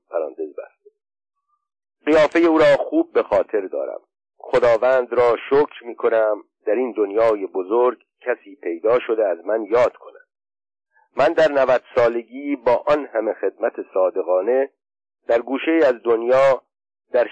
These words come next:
شهر بنیدرم اقامت گزیدم. هنوز نفسی دارم و زنده هستم. اگرچه از مال دنیا هیچ چیز ندارم،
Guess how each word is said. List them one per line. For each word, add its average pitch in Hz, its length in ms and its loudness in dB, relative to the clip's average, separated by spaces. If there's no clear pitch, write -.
شهر 127 380 0
بنیدرم 110 800 -2
اقامت 101 540 0
گزیدم. 73 560 -12
هنوز 143 400 0
نفسی 123 580 -2
دارم 117 460 2
و 110 220 0
زنده 104 440 -4
هستم. 78 400 -8
اگرچه 131 720 -2
از 110 220 -6
مال 110 320 0
دنیا 98 440 -2
هیچ 98 220 -14
چیز 85 200 -20
ندارم، 90 640 -2